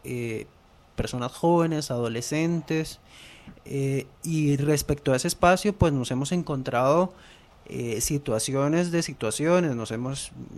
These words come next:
recuerdo, eh, una persona trans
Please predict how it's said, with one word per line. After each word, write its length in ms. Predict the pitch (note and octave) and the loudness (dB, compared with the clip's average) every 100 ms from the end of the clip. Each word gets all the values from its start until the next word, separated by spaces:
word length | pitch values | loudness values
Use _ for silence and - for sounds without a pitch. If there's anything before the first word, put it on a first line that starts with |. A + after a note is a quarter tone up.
| A#2 A#2+ - | -12 -12 -8
recuerdo, 1080 | A2 A#2+ B2 A#2+ D3 C#3 D#3+ E3 E3+ F3 - | -6 -4 -4 -2 2 2 2 0 2 2 0
eh, 500 | B2+ B2 A#2 A2+ A2 - - - _ - - _ - - - | -6 -6 -6 -8 -10 -14 -18 -20 _ -20 -20 _ -10 -8 -4
una 200 | D3 D3 | -2 0
persona 500 | D3+ D3 C#3+ D3 - | 0 0 -2 -2 -2
trans 540 | D3+ D#3 F3 - | 0 0 0 -4